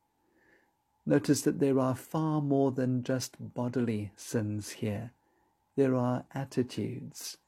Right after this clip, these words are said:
and thoughts. Why are we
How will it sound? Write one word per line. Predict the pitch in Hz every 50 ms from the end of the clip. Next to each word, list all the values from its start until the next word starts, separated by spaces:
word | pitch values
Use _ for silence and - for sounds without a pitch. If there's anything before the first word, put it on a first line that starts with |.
| _ _ -
and | - 123 123 120 113
thoughts. | - - - 135 120 113 110 110 123 151 226 - - - - - - _ _ _ _ _ _ _ _ _ _ _ _ _ _ _ _ _ _ _ _ _ _ _ _ - - - - - - _ _ _ _ _ _ -
Why | - 151 160 180 214 240 247 254 294 -
are | 170 165 165 160
we | 151 147 147 147 143 143 143 147 143